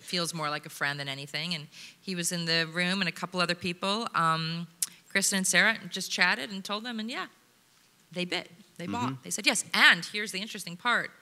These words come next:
Speaker 1: I made a deal with them that if they, if they bought the script and they didn't shoot it, I could have it back. If they shot the, if they shot the pilot, but they didn't order it to series,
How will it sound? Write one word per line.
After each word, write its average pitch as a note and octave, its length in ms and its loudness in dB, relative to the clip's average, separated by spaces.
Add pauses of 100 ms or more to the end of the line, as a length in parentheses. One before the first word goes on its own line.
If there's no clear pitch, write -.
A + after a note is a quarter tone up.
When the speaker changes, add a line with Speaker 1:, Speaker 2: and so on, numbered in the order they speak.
(540)
Speaker 1:
I F3 80 0
made F#3+ 180 2
a F#3 60 -2
deal F#3 220 0
with G#3+ 160 -2
them D#3+ 300 2
that D#3 120 0 (140)
if - 360 -4
they, G3+ 260 2 (460)
if - 140 -8
they A3+ 80 2
bought G#3+ 240 6
the G#3+ 60 -2
script E3+ 480 2
and E3+ 100 -2
they D#3+ 80 2
didn't F#3 220 0
shoot E3+ 240 2
it, F3 160 0
I D#3 60 -4
could E3 120 -8
have D#3 160 -2
it - 100 -18
back. D3+ 500 -4 (500)
If G3 180 -4
they F3+ 120 4
shot F#3 500 4
the, F3 200 2 (120)
if F3 100 -10
they F3 100 0
shot F#3+ 340 4
the A3+ 80 0
pilot, D3 440 4
but D3+ 100 -6
they D#3 120 -4
didn't D#3+ 180 -4
order D3+ 220 -4
it - 80 -8
to D#3 80 -6
series, F3 760 -2